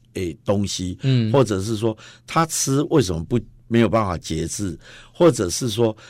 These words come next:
Speaker 1: 他为什么会突然大叫，一些，或者一些怪异的行为，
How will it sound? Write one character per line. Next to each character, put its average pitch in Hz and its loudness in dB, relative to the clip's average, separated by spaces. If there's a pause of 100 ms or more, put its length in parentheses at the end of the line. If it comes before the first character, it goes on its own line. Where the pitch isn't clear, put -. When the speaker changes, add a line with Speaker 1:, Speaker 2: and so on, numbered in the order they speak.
(120)
Speaker 1:
他 156 0
为 165 6
什 - -2
么 98 -2
会 117 -2
突 127 -4
然 98 2
大 98 0
叫， 87 0 (160)
一 147 0
些， 131 0
或 151 0
者 107 -2 (180)
一 156 -2
些 147 0
怪 139 4
异 123 4
的 98 -4
行 98 -4
为， 73 -4